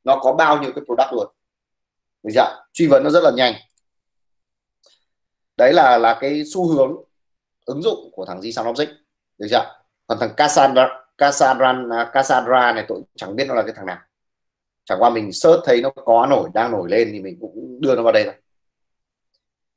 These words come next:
Được chưa? Tiếp theo, việc JavaScript tương tác với json Object thì nó có những cái, cái phương thức nào? Được chưa? Thì chúng ta sẽ có cái phương thức như sau. json path,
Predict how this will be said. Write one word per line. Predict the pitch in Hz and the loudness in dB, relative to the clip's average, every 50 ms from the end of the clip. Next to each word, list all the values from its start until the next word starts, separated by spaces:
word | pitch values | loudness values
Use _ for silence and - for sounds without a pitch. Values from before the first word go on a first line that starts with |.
| _ _ - | _ _ -12
Được | - 117 | -6 0
chưa? | 135 139 117 - - - _ _ _ _ _ _ _ _ _ _ _ _ _ _ _ _ - | 2 2 2 0 -4 -14 _ _ _ _ _ _ _ _ _ _ _ _ _ _ _ _ 0
Tiếp | - - - - | 0 0 2 4
theo, | 226 196 180 175 | 4 6 6 6
việc | 160 156 147 - | 6 4 2 2
JavaScript | - 156 156 160 160 156 - - 202 233 233 - _ - | 4 2 4 4 4 4 2 -4 -6 -6 -6 -8 _ -2
tương | 175 170 160 151 | 0 0 0 2
tác | 175 165 190 - - 151 | 2 0 0 0 -2 -6
với | 139 139 | -6 -4
json | 143 147 143 156 135 143 151 | -4 -2 -2 -2 -4 -4 -2
Object | 147 170 185 180 - _ _ _ | 0 0 0 0 -2 _ _ _
thì | - - 120 113 104 | -14 -12 -10 -8 -4
nó | 117 117 117 - | -4 -6 -6 -4
có | - 123 113 113 120 135 147 | 0 2 4 4 4 2 -2
những | 165 156 147 156 147 | -4 -6 -8 -2 2
cái, | 135 120 117 117 120 147 170 170 - _ _ _ _ _ _ | 4 4 4 4 2 -2 -8 -10 -12 _ _ _ _ _ _
cái | - 117 117 | -8 -6 -4
phương | - 170 147 | -4 -4 -4
thức | 147 190 165 | -4 -6 -4
nào? | 151 120 101 - - _ _ _ _ _ _ _ _ _ _ _ _ _ _ _ _ - | -2 -2 -2 -4 -8 _ _ _ _ _ _ _ _ _ _ _ _ _ _ _ _ -12
Được | 117 113 | -2 2
chưa? | 139 135 - - - - _ _ _ _ _ _ | 2 2 2 0 -8 -20 _ _ _ _ _ _
Thì | - 143 139 | -8 -6 -4
chúng | 151 139 147 | -4 -2 2
ta | 170 160 | 2 2
sẽ | 156 175 156 - - | 4 2 -2 -2 2
có | 135 123 127 131 151 - - | 4 4 4 4 2 0 0
cái | 135 120 117 123 156 175 - _ _ _ _ - | 0 0 0 0 -4 -8 -10 _ _ _ _ -6
phương | 170 151 143 | -6 -4 -4
thức | 160 160 | -4 -6
như | 156 139 | -6 -4
sau. | 131 147 123 110 - - _ _ _ _ _ _ _ _ _ _ _ | 0 0 0 0 -2 -8 _ _ _ _ _ _ _ _ _ _ _
json | - 214 180 - - 208 165 170 - - - | -8 -6 -4 -2 0 0 0 0 -2 -4 -2
path, | 131 123 113 | 0 0 0